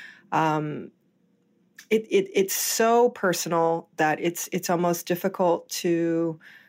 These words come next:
um, talk about it, you know, kind of generically or universally. But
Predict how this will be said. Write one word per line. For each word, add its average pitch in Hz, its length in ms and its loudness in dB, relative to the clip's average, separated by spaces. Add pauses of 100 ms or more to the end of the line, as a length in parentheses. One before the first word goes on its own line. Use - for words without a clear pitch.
(200)
um, 160 460 -6
talk 180 300 0
about 175 360 2
it, 156 260 2 (160)
you 175 100 -4
know, 156 140 2
kind 170 260 0
of 156 200 -4 (440)
generically 175 720 2
or 208 240 2
universally. 156 920 0 (720)
But 180 200 0